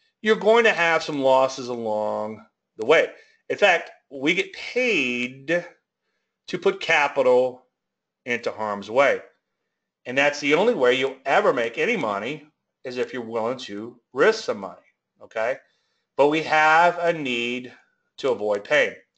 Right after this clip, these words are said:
Now, I could probably put a hundred of, of these things in here if I sat around and thought about them for a little while. I just wanna kind of throw a few things at you today.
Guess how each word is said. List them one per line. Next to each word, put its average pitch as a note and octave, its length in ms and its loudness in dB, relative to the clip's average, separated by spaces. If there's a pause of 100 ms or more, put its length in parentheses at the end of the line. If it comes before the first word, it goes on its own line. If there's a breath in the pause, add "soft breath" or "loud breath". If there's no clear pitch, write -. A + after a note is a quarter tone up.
(1040)
Now, E3 320 4
I F#3+ 120 4
could A3 140 2
probably E3+ 400 4
put F3+ 240 2
a C#3+ 40 2
hundred E3+ 360 2
of, D3 240 2 (260)
of C#3 160 -2
these C3+ 220 -6
things C3 320 -2
in B2 100 -2
here B2+ 260 0
if A#2+ 100 -4
I B2+ 80 2
sat C#3+ 260 2
around C3 220 2
and A2+ 100 -6
thought C#3+ 240 4
about B2 220 2
them A2 100 -4
for A#2+ 80 -4
a A2+ 40 -2
little A2+ 180 -2
while. G#2+ 200 0
I C3 40 0
just - 140 -8
wanna A#2 200 -4
kind A#2+ 280 -4
of G#2 120 -6
throw C3 240 4
a A2 40 0
few D3 200 -8
things A2 280 -6
at G#2+ 240 0
you G#2 60 -16
today. G#2+ 380 -2